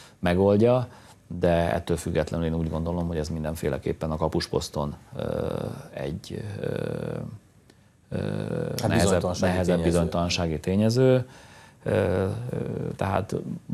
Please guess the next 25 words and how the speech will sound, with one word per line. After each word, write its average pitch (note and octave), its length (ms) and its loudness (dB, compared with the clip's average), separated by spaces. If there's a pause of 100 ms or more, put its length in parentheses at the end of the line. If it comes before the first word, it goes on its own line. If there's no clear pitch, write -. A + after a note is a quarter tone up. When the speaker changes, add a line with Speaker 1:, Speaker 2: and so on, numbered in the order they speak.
(160)
Speaker 1:
mondjuk G#2 420 6
azt, G2 260 2
hogy F#2 180 4
a, F2+ 220 6
az F#2 120 2
igazolások, F2 880 2
ö, - 120 0 (100)
jól F2 260 4
sikerültek, A#2+ 800 2 (580)
de, F2+ 580 0 (240)
de F#2+ 200 2
így, G2 420 2 (140)
ö, F#2 280 0
az E2+ 220 0
a, E2+ 220 2 (160)
az F2 140 -6
a F#2 60 2
másfeles, E2+ 920 0
ö, G1+ 420 -2
hogy G#1 180 -2
minthogyha F2 420 -4
nyolcról E2 440 0
kilenc D#2 320 0
és - 160 -4
félre, F#2 400 2